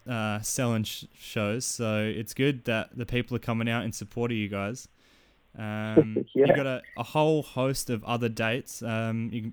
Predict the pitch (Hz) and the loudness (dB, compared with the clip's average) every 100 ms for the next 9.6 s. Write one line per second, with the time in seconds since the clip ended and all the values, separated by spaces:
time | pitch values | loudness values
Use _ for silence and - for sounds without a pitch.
0 | - - 120 117 - 117 113 113 113 107 | -8 -2 0 0 0 0 2 2 2 0
1 | 117 - 127 143 175 - 98 - 104 107 | -2 -4 -4 -4 -6 -8 -10 -6 -6 -6
2 | - 110 104 104 104 110 180 - - 104 | -4 -2 -2 -2 -2 -2 -6 -10 -8 -4
3 | 98 101 101 - 101 101 104 - 160 - | -2 -2 -4 -6 -6 -6 -6 -6 -8 -10
4 | _ - - - - 160 202 180 - 151 | _ -20 -20 -10 0 0 0 -2 -2 0
5 | 123 123 156 156 107 - 104 143 190 123 | 2 2 2 0 0 -2 -2 0 0 2
6 | 127 135 139 131 131 127 123 117 123 123 | 4 4 2 2 0 0 0 2 2 0
7 | - 127 165 127 110 113 113 110 143 208 | 0 -2 -2 -4 -6 -4 -4 -2 -2 -4
8 | - 113 127 123 117 107 - 117 110 110 | -6 -4 -2 -2 -2 -4 -4 -4 -2 0
9 | 113 110 110 110 127 | 0 0 -4 -4 -6